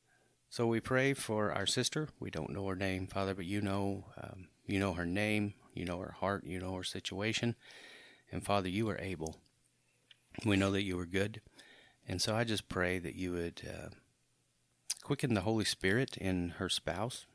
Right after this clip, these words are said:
If he knows you, I pray that you would, uh, send the conviction that he needs to,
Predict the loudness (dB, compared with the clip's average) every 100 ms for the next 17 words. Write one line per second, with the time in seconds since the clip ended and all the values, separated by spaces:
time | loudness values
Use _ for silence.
0 | _ -14 -4 0 2 2 2 2 2 2
1 | -2 -2 -2 -4 -4 -6 -6 -12 -18 -18
2 | -18 -18 -10 -8 -6 -4 0 0 0 -2
3 | 0 0 2 2 2 0 -4 -4 -2 0
4 | 2 2 0 -2 -4